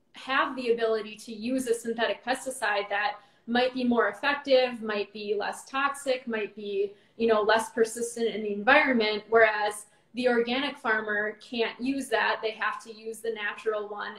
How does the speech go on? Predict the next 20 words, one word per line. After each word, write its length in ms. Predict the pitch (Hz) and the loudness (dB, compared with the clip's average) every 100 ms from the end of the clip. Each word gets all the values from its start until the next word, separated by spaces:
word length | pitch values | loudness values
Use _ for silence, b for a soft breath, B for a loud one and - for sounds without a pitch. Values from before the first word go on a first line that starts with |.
| 226 | -6
And 140 | 233 | -4
so, 380 | - 254 233 233 B B B - | 0 0 0 -4 B B B -2
you 100 | 330 | 4
know, 240 | 339 294 - _ _ _ | 6 4 0 _ _ _
these 260 | 254 320 - | -4 -2 2
regulations 800 | 302 320 349 240 269 - 254 247 - | 2 2 -2 -2 -4 -4 -8 -8 -4
aren't 380 | 226 226 233 - - | -2 -2 -6 -14 -20
translating 1080 | - 233 208 208 233 240 240 254 254 247 - | -14 -8 -8 -6 -8 -4 -2 0 -2 -6 -8
into, 800 | 220 233 240 233 240 226 208 208 196 | 0 2 2 -2 -2 2 2 2 0
um, 440 | 220 202 190 196 - _ _ _ _ | -2 -2 -6 -12 -14 _ _ _ _
they're 160 | - 269 | 0 2
not 220 | 277 277 | 2 -6
translating 640 | - 247 262 269 277 269 254 | -8 -8 -6 -6 -4 -4 -4
into 280 | 240 233 220 | -6 -6 -4
safer 440 | 226 233 208 208 | -2 -2 -4 -8
foods. 300 | 285 277 262 | -6 -6 -4
They're 120 | 226 226 | 0 2
not 220 | 220 - | 2 0
translating 640 | 220 214 208 214 202 214 | -2 -4 -2 0 0 0
into 560 | 196 214 - 214 202 | -4 -4 -4 0 0